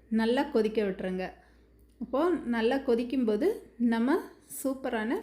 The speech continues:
ஃபிஷ் கறி வந்து ரெடி ஆயிரும். இன்னும் ஒரு ஃபைவ் மினிட்ஸ் வேகட்டும். இப்போ ஃபைவ் மினிட்ஸ் ஆயிருச்சு.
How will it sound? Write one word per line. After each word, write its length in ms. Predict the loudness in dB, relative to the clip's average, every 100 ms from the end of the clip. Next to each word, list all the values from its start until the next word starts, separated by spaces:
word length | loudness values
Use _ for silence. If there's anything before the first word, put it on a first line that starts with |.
| -2
ஃபிஷ் 260 | -2 -2 -2
கறி 200 | 0 2 0
வந்து 220 | 2 2 2 0 -16 _ _ -4
ரெடி 180 | -2 0 0
ஆயிரும். 400 | -2 -4 0 2 0 -8 -20 _ _ _ _ _ _ -2
இன்னும் 240 | 2 2
ஒரு 120 | 2 0
ஃபைவ் 260 | -2 -4 -2 -2
மினிட்ஸ் 300 | -2 -2 -6 -10 _ _ _ -10 0
வேகட்டும். 500 | 0 0 -2 0 0 0 -4 -20 _ _ _ _ _ _ _ _ _ _ _ _ _ -8
இப்போ 140 | -4 -4
ஃபைவ் 220 | 0 2 4
மினிட்ஸ் 300 | 4 2 0 2
ஆயிருச்சு. 420 | 4 4 2 0